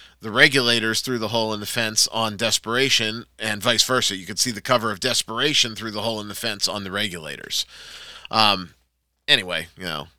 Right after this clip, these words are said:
it's probably the last time I was excited for Stephen King because he's fallen into the same trap that so many other people, he, he's gone complete,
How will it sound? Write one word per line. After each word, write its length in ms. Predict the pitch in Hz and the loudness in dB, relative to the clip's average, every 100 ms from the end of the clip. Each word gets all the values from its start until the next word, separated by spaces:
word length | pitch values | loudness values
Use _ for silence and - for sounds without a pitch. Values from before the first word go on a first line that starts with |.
| _ | _
it's 80 | - | -12
probably 500 | - 143 135 123 131 | 2 2 2 -6 -6
the 120 | 117 | -4
last 320 | 110 123 123 - | 2 4 4 4
time 240 | 120 117 | 2 0
I 100 | 110 | -2
was 180 | 107 95 | -2 -4
excited 520 | - - 127 117 101 | -2 2 2 2 -4
for 120 | - | -6
Stephen 380 | 95 117 95 95 | -4 -4 -6 -8
King 340 | 127 120 98 | -4 -4 -4
because 760 | 92 92 110 101 95 95 - - _ _ _ _ _ _ | -10 -10 -4 -2 0 2 2 0 _ _ _ _ _ _
he's 260 | - 107 | -4 0
fallen 440 | - 110 117 123 113 | 2 4 2 2 -2
into 220 | 117 113 | -4 -6
the 100 | 107 | -2
same 280 | - 110 110 | -2 -2 -2
trap 360 | - 113 113 | 0 2 2
that 160 | - - | -2 -2
so 140 | 110 | -2
many 200 | 107 110 | 0 -2
other 180 | 107 107 | -2 -4
people, 320 | - 120 120 117 - | -6 -10 -10 -10 -12
he, 220 | 78 90 _ _ _ 101 _ _ _ | -16 -20 _ _ _ _ _ _ _
he's 260 | _ 113 104 | _ -16 -12
gone 300 | - 123 120 | -6 -4 -4
complete, 540 | 113 107 - 139 127 | -6 -8 -10 -8 -10